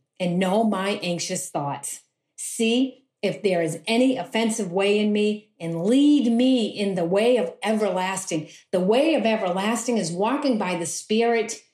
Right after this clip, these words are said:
being obedient to God, walking in his holiness, walking in his purity, walking in his ways, guarding ourselves against deception, being self-controlled, being alert. That's what being sober in First Peter five eight is talking about.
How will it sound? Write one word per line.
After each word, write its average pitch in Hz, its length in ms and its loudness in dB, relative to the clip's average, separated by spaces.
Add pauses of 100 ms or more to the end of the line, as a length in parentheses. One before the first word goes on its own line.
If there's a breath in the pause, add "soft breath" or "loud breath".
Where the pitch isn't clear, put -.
(160)
being 208 240 2
obedient 233 840 2
to 214 100 -2
God, 185 380 0
walking 233 400 0
in 175 120 -2
his 226 320 0
holiness, 208 540 -2
walking 240 480 0
in 196 80 -2
his 214 280 0
purity, 175 600 -2 (160 loud breath)
walking 277 420 2
in 208 120 0
his 180 260 -4
ways, 170 340 -2 (280 loud breath)
guarding 269 580 0
ourselves 175 680 -2 (260 loud breath)
against 190 760 -4
deception, 175 720 -4 (320 loud breath)
being 277 440 4
self-controlled, 170 960 -4 (340 loud breath)
being 262 460 4
alert. 180 340 -2
That's 220 200 -2
what 208 200 0
being 226 220 0
sober 226 440 0
in 185 120 -4
First 196 320 -4
Peter 190 240 -4
five 185 340 -4
eight 190 240 -2
is - 160 -10
talking 320 360 -4
about. 147 380 -6